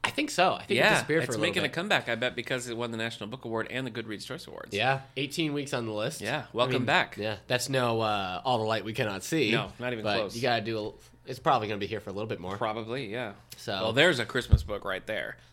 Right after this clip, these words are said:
Speaker 2: 'cause it's buzzy. Everybody's talking
Speaker 1: That's
Speaker 2: about
Speaker 1: true,
Speaker 2: it.
Speaker 1: yeah. Uh,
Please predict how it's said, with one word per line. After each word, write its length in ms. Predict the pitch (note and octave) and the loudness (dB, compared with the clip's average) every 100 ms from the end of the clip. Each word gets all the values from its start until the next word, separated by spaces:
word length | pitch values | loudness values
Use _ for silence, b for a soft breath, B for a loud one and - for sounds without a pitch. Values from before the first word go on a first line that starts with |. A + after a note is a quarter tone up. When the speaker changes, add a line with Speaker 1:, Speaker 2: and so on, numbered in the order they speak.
| - | -12
Speaker 2:
'cause 160 | G#2 G#2+ | -10 -8
it's 100 | G#2 | -6
buzzy. 420 | G#2+ A2+ G#2+ C#2+ | -2 -2 -2 -6
Everybody's 360 | G#2 G#2 G2 - | -8 -8 -8 -4
talking 240 | G#2+ G#2+ | -4 -2
Speaker 1:
That's 140 | D3+ - | 0 0
Speaker 2:
about 60 | |
Speaker 1:
true, 280 | - D#3 G#2 - | 2 4 2 0
Speaker 2:
it. 60 | |
Speaker 1:
yeah. 160 | A2+ G#2 A2 - B B B - | -2 -2 -6 -20 B B B 0
Uh, 440 | C3+ C3 B2+ B2+ | 4 6 6 4